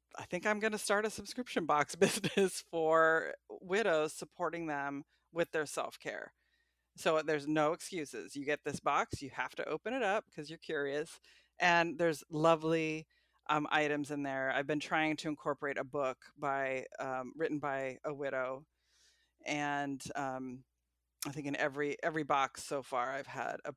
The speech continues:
book. Uh, well, one, I had a self-care checklist, was, which was pretty amazing. And then I have, like, other self-care items, so, like, a, something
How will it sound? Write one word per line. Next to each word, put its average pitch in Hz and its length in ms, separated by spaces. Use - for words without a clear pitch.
book. 135 320
Uh, 151 200
well, 156 200
one, 156 180
I 143 40
had 139 140
a 127 40
self-care 131 500
checklist, - 600
was, 104 200
which - 160
was 123 120
pretty - 200
amazing. 123 400
And 202 60
then 247 80
I 285 40
have, 294 120
like, 285 160
other 214 220
self-care 208 480
items, 185 520
so, 180 200
like, 180 160
a, 180 60
something 180 540